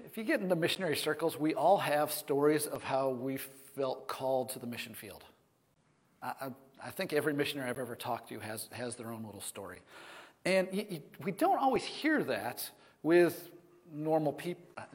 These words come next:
normal people. That's not <laughs> right. With, with your, with your average people. But, um, I wanna share that my dad, he's, he's a retired high school math teacher. He taught high school math for years. Actually, I had him for geometry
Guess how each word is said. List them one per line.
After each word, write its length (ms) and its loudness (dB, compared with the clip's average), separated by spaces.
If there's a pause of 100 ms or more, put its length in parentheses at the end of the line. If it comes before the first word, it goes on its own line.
(140)
normal 280 -10
people. 460 -14
That's 180 -12
not 220 -10
<laughs> 60 -8
right. 240 -14 (840)
With, 160 -4
with 160 12
your, 160 12 (420)
with 100 4
your 100 10
average 340 4
people. 300 -6 (180)
But, 340 6
um, 200 0 (260)
I 60 4
wanna 180 6
share 260 6
that 200 8
my 180 4
dad, 520 4
he's, 240 -4
he's 200 0
a 40 2
retired 680 4 (200)
high 200 -2
school 280 -2
math 360 -6
teacher. 460 -12 (480)
He 160 -4
taught 440 4 (240)
high 180 -4
school 200 -4
math 380 -6
for 160 -8
years. 540 -2
Actually, 280 -6
I 60 -4
had 180 -6
him 80 -8
for 140 -10
geometry 720 -10